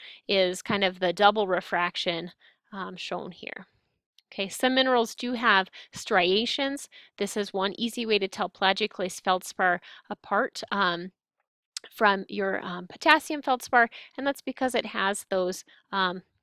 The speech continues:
lines in it that you might see on those cleavage surfaces. Okay, and then there are some other properties, including smell. Sulfur tends to smell like rotten eggs. Talc has a soapy or slippery feel,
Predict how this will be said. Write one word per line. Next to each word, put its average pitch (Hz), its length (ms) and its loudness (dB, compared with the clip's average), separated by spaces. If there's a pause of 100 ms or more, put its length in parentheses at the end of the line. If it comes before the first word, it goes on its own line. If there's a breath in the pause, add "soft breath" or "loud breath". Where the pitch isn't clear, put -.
(180)
lines 208 540 6
in 170 120 -6
it 175 140 -6
that - 120 -6
you 214 140 -2
might 220 280 0
see 247 480 0
on 196 120 -6
those 185 220 -4
cleavage 208 500 -4
surfaces. - 840 -10 (1120)
Okay, 190 260 -8 (300 loud breath)
and 277 120 2
then 269 120 6
there 254 100 8
are 233 160 8
some 262 240 -6
other 226 240 4
properties, 202 720 2 (240 loud breath)
including 208 540 0
smell. 233 600 4 (200 loud breath)
Sulfur 220 500 2
tends 247 340 -6
to 247 120 -6
smell 196 320 2
like 180 240 0
rotten 170 260 4
eggs. 208 400 2 (180)
Talc 269 360 10
has 220 280 6
a 156 60 -4
soapy 240 640 0
or 262 140 0
slippery 254 560 -4
feel, 254 440 -2